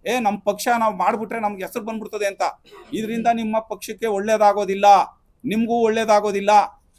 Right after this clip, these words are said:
ಆ ಥರ ನೀವೇನಾದ್ರು ಇತ್ತು ಅಂದ್ರೆ ನೆಲಮಂಗಲದಲ್ಲಿ ವಾಸ ಮಾಡ್ರಿ ಬಂದು. ನೆಲಮಂಗಲದಲ್ಲಿ ಮನೆ ಕಟ್ಕೊಂಡು ನೀವು ನಿಮ್ ಸಂಸಾರ ಬಂದು ಕುಟುಂಬ ವಾಸ ಮಾಡಿ. ಒಂದ್ ವರ್ಷ ಆ ಕೊಳಚೆ ನೀರನ್ನ ಒಂದೊಂದ್ ಟ್ಯಾಂಕರ್ ನೀರನ್ನ ನಿಮ್ ಮನೆಗೆ ತರಿಸ್ಕೊಡೋಣ.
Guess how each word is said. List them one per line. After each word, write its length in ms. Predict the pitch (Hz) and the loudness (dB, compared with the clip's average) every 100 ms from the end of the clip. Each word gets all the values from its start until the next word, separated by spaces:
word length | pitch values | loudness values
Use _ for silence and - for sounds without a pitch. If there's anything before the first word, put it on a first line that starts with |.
| - | -2
ಆ 120 | 202 | 0
ಥರ 200 | 277 285 277 | 4 6 6
ನೀವೇನಾದ್ರು 460 | 262 233 226 214 208 | 2 -2 0 0 -2
ಇತ್ತು 200 | 202 180 | -4 -6
ಅಂದ್ರೆ 500 | 160 196 254 - _ _ - | 2 2 2 -2 _ _ -2
ನೆಲಮಂಗಲದಲ್ಲಿ 580 | 202 254 262 254 240 214 | 0 2 0 0 0 2
ವಾಸ 220 | 233 254 | 2 2
ಮಾಡ್ರಿ 260 | 247 220 220 | 0 0 -2
ಬಂದು. 640 | 208 220 220 240 226 _ _ _ _ _ _ _ - | -2 0 4 4 2 _ _ _ _ _ _ _ -4
ನೆಲಮಂಗಲದಲ್ಲಿ 520 | 233 254 254 247 240 | 0 0 0 0 0
ಮನೆ 180 | 220 262 | 0 0
ಕಟ್ಕೊಂಡು 800 | 254 254 240 226 254 269 - _ _ _ | 0 -2 -2 2 4 4 2 _ _ _
ನೀವು 320 | 196 262 254 | -4 0 0
ನಿಮ್ 180 | 262 233 | 0 -2
ಸಂಸಾರ 400 | 247 240 233 254 | -2 -2 2 0
ಬಂದು 260 | 233 240 254 | 0 -4 -6
ಕುಟುಂಬ 320 | 233 196 247 | -6 -4 0
ವಾಸ 300 | 226 220 247 | 4 4 4
ಮಾಡಿ. 500 | 247 240 240 160 - _ _ - | 0 4 4 2 -4 _ _ -2
ಒಂದ್ 200 | 233 226 | 0 0
ವರ್ಷ 200 | 233 285 | 2 6
ಆ 40 | 247 | 4
ಕೊಳಚೆ 380 | 240 226 233 262 | 4 -2 0 -2
ನೀರನ್ನ 300 | 247 240 254 226 | -2 0 0 0
ಒಂದೊಂದ್ 260 | 233 226 | -4 0
ಟ್ಯಾಂಕರ್ 360 | - 277 254 240 | 0 0 -2 -4
ನೀರನ್ನ 240 | 233 254 | -4 -4
ನಿಮ್ 140 | 247 214 | -4 -2
ಮನೆಗೆ 160 | 240 | -4
ತರಿಸ್ಕೊಡೋಣ. 500 | 233 220 - 247 233 | -6 -12 -4 0 2